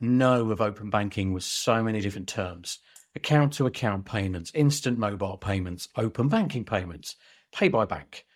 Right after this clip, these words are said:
direct bank transfer, online bank payment. That is massively confusing to the consumer.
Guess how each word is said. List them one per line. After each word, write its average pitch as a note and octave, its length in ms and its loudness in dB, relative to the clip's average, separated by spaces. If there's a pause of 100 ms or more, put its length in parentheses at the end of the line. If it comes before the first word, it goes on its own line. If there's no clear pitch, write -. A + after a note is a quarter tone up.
(180)
direct E3+ 380 4
bank G2 220 -6
transfer, G2+ 640 -4 (240)
online G2+ 480 2
bank F#2+ 300 -4
payment. F2 400 -4 (840)
That D3 260 2 (180)
is A#2+ 160 -6
massively C#3+ 680 0
confusing A2 600 -2
to G#2+ 100 -6
the F2 80 -4
consumer. F2 540 -4